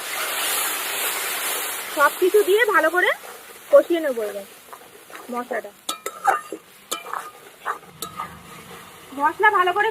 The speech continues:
কষিয়ে নিয়েছি। আর এই মাছ কিন্তু কষা কষা করে রান্না করলে বন্ধুরা খুব সুন্দর লাগে খেতে। এই দেখুন মশলাটা ভালো করে আমার কষিয়ে নেওয়া হয়ে গেছে।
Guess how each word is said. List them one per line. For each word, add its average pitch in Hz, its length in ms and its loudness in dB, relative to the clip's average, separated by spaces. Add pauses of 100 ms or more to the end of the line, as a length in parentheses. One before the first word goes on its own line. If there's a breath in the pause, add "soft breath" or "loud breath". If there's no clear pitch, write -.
কষিয়ে 370 320 0
নিয়েছি। 427 280 -4 (420)
আর 262 80 2 (100)
এই 349 160 4
মাছ 349 160 6 (100)
কিন্তু 370 260 -2
কষা 311 220 2
কষা 359 220 -2
করে 381 100 0 (100)
রান্না 311 240 0
করলে 370 240 2
বন্ধুরা 349 340 -4
খুব 359 120 0 (100)
সুন্দর 302 340 -4
লাগে 254 220 -2
খেতে। 202 200 -10 (380)
এই 277 120 -8
দেখুন 277 200 -8 (100)
মশলাটা 339 320 -4 (100)
ভালো 302 180 2
করে 330 180 0
আমার 349 200 -6
কষিয়ে 339 280 -6
নেওয়া 359 200 -2
হয়ে 302 180 -2
গেছে। 427 180 -6